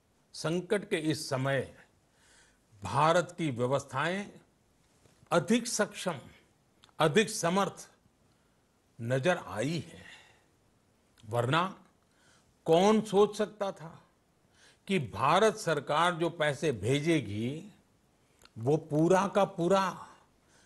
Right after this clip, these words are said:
गरीब की जेब में, किसान की जेब में पहुंच पाएगा? लेकिन ये हुआ, वो भी तब हुआ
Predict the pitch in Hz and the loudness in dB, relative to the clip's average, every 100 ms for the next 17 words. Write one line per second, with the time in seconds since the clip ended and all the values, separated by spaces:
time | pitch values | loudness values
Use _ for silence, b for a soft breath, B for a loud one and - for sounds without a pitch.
0 | b - 98 139 156 175 - 165 113 110 | b -16 2 4 4 2 0 -2 0 2
1 | 151 151 165 175 156 117 - - _ _ | 2 2 0 2 0 -6 -18 -20 _ _
2 | _ b b b _ 156 147 156 170 185 | _ b b b _ -2 2 4 4 2
3 | 170 175 131 165 175 180 143 135 131 156 | 0 0 0 0 0 -2 -2 -2 -2 -2
4 | 165 170 175 - - _ _ _ _ _ | -2 -2 -8 -12 -20 _ _ _ _ _
5 | _ _ _ - - 101 123 165 269 214 | _ _ _ -20 -4 -2 0 0 0 -2
6 | - _ _ _ _ 123 131 131 220 233 | -12 _ _ _ _ 0 2 4 2 2
7 | - _ _ _ _ _ _ _ b b | -10 _ _ _ _ _ _ _ b b
8 | b 107 117 160 175 247 247 - 262 285 | b -6 4 4 6 4 2 4 4 4
9 | 170 131 107 127 190 | 2 2 2 2 -2